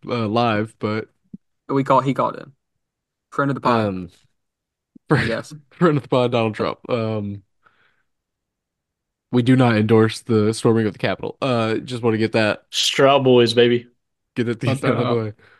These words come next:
Speaker 1: Um,
Speaker 4: Speaking of C J Stroud, should his dad be freed? We'll talk about that later when we talk about our <laughs> lays of the
Speaker 3: If he
Speaker 4: week.
Speaker 3: makes the Super Bowl.
Speaker 1: His dad should be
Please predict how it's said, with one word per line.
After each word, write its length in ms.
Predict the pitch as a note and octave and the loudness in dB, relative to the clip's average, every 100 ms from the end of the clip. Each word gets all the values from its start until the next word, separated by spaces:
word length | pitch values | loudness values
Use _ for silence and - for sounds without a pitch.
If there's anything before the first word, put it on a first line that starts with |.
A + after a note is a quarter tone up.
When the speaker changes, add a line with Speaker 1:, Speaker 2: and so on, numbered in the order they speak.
| _ _ _ | _ _ _
Speaker 1:
Um, 380 | A#2 A2 G2+ G2+ _ _ _ _ _ _ _ - - - | -8 -6 -6 -8 _ _ _ _ _ _ _ -14 -14 -12
Speaker 4:
Speaking 300 | - B3+ - | -8 -2 2
of 120 | C3 | 2
C 160 | - D#3+ | 4 4
J 140 | C#3 B2+ | 4 2
Stroud, 380 | - C3+ B2 A2 | 4 4 4 2
should 180 | E3+ | 2
his 120 | E3 C#3+ | 4 4
dad 260 | C#3+ D#3+ | 4 4
be 100 | C#3+ | 2
freed? 380 | C3+ C#3+ F3+ G#3 - _ _ - - | 0 -2 -2 -6 -12 _ _ -20 -14
We'll 100 | C#3 | -8
talk 140 | C3+ C#3+ | -2 0
about 220 | C3 B2+ | 0 2
that 140 | C3 | 2
later 220 | B2+ C3 A#2 | 2 2 0
when 80 | A2 | -2
we 60 | |
talk 160 | A2+ B2+ | -2 0
about 300 | A#2+ B2+ - | 2 2 2
our 80 | E3 | 2
<laughs> 140 | D3+ | 2
lays 220 | G3 D#3 | 0 0
of 120 | G3+ E3 | 0 0
the 60 | |
Speaker 3:
If 120 | C#3+ D#3+ | 0 2
he 80 | |
Speaker 4:
week. 80 | C#3+ | 2
Speaker 3:
makes 220 | D#3 E3 | 2 0
the 80 | - | -4
Super 360 | - E3 - E3 | -6 -8 -6 -4
Bowl. 320 | A2 C3 - _ _ _ _ _ E3 - - - | -4 -4 -10 _ _ _ _ _ -18 -14 -14 -6
Speaker 1:
His 160 | D3 B2+ | -2 2
dad 180 | B2+ B2+ | 4 4
should 180 | D3 B2+ | 2 2
be 260 | A#2+ A#2 | 2 2